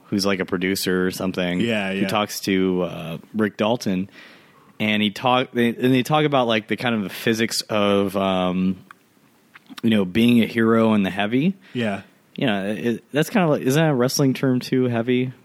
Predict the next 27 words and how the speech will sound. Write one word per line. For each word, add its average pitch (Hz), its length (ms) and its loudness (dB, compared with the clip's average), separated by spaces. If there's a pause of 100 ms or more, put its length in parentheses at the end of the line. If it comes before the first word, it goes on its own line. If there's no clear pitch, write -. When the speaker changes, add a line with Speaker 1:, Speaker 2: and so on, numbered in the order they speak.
Speaker 1:
Like 107 280 0
the, 101 200 0
Speaker 2:
I, 165 220 2
I 165 40 2
think 226 180 0
Speaker 1:
yeah. 202 40 -6
Speaker 2:
maybe 214 180 2
that's 151 240 0
where 143 180 4
it 123 60 0
originated. 113 640 -2
'Cause, 147 140 -2
yeah, 147 140 4
the 135 120 0
heavy 156 380 0
is, 131 100 0
like, 127 200 -2
the, 127 200 2
the - 140 -4
Speaker 1:
The 135 100 0
Speaker 2:
main 123 80 -4
Speaker 1:
bad, 95 280 2
Speaker 2:
bad 110 200 -4
guy. 110 160 -4
Speaker 1:
the 135 80 2
Speaker 2:
Yeah, 117 60 -2
Speaker 1:
bad 101 280 0